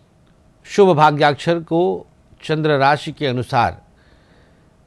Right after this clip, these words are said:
लिखकर अपने पास रख लें। आगे बढ़ते हैं और अब चर्चा कर लेते हैं अगले सेगमेंट आयुष्मान भवः की।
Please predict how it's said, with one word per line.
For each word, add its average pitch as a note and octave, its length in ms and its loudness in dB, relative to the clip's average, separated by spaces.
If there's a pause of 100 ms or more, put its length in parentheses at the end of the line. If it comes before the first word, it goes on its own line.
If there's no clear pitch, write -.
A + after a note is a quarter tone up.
(540)
लिखकर E3 420 2
अपने B2+ 260 -4
पास G#2 380 -4
रख F2+ 200 -16
लें। E2 80 -20 (1600)
आगे D#3+ 300 6
बढ़ते G#3+ 320 4
हैं A3 80 4
और A3+ 160 4
अब E3+ 160 0
चर्चा F3+ 300 0
कर F3+ 160 0
लेते E3 300 0
हैं G3 180 -2
अगले C#3+ 520 0 (600)
सेगमेंट D3+ 720 0 (340)
आयुष्मान C3 680 0
भवः G2+ 260 -6
की। - 220 -20